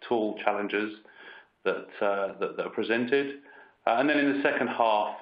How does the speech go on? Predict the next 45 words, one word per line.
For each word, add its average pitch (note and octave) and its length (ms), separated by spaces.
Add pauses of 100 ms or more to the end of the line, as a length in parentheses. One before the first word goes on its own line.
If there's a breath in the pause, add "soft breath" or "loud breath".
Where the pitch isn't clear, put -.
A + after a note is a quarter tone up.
I'll G2+ 500 (480 loud breath)
talk B2+ 240
about G#2 480
some C#3 100
of A#2+ 60
the G#2+ 200
solutions G2+ 420
that F2+ 80
are F#2 60
emerging F#2+ 520 (760)
that B2 120
maybe B2+ 420
can, G#2+ 220
uh, G2+ 300 (760 loud breath)
uh, - 280
c-, D3 140
can D3 120
help C#3 200
to B2 60
make A#2+ 180
those A#2 220
processes A2+ 480
better, G#2 260
give, - 260
give, A#2 140 (180)
uh, A2 60
you G2+ 100
know, G2 160 (200)
new B2 220
ideas, G2 500
new A2+ 180
things G2 280
that - 120
banks G2+ 340
can G2+ 60
be G2 180
thinking A2+ 300
about G2 400 (360 loud breath)
in G2+ 100 (100)
terms G#2 180
of G2 140
how G#2+ 140
to - 140
make G2+ 260
those, F#2+ 300